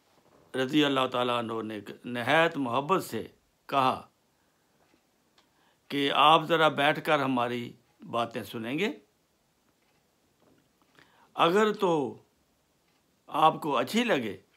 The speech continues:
तो मान लीजिए और बुरी लगे तो बेशक इनकार कर दीजिए। असीद मुनसब मिजाज शख्स था,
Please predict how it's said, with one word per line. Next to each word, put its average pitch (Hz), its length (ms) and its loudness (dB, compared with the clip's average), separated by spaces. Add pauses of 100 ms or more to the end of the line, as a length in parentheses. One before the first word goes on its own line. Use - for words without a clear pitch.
(1300)
तो 147 100 0
मान 156 280 6
लीजिए 190 460 2 (500)
और 156 220 -2
बुरी 190 280 2
लगे 180 340 6
तो 151 200 2
बेशक 151 440 -2 (920)
इनकार 110 380 -6
कर 139 200 -6
दीजिए। 143 400 -10 (3250)
असीद 185 680 0 (960)
मुनसब 190 520 -4
मिजाज 147 440 4
शख्स - 360 -10
था, 117 200 0